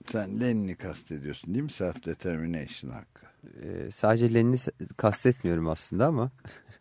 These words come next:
Speaker 1: Evet.
Speaker 2: <laughs> Lenin'den de başlatmak mümkün. E, bu konuda Birleşmiş Milletler'in de aldığı kararlar vardı. Milletler Cemiyeti zamanında falan filan diye başlayan hani daha uluslararası hukuktaki parçasından, tarihinden bahsediyordum.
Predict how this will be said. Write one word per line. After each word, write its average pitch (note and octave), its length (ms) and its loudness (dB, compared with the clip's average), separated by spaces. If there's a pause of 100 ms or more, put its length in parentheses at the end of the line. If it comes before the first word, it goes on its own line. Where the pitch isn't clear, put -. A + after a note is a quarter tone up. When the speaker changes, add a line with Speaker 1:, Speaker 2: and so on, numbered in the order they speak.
(160)
Speaker 1:
Evet. G#2 240 -6 (240)
Speaker 2:
<laughs> - 260 -16
Lenin'den G2+ 640 8
de F2+ 120 2
başlatmak G2 640 2
mümkün. G#2 380 0 (1120)
E, F#2+ 180 -2
bu F#2+ 60 -6
konuda A2+ 380 4
Birleşmiş G#2 460 2
Milletler'in A#2 440 4
de A2+ 40 8
aldığı F#2 260 6
kararlar E2+ 500 2
vardı. E2 320 0
Milletler F2 500 2
Cemiyeti F2 500 2 (320)
zamanında F2+ 600 2
falan G2+ 320 6
filan F#2 340 2
diye A2+ 160 6
başlayan G#2+ 380 4
hani G2+ 200 2
daha G#2 180 6
uluslararası G2 600 0
hukuktaki - 480 -6
parçasından, F#2+ 640 2
tarihinden F2+ 600 2
bahsediyordum. D#2+ 520 -6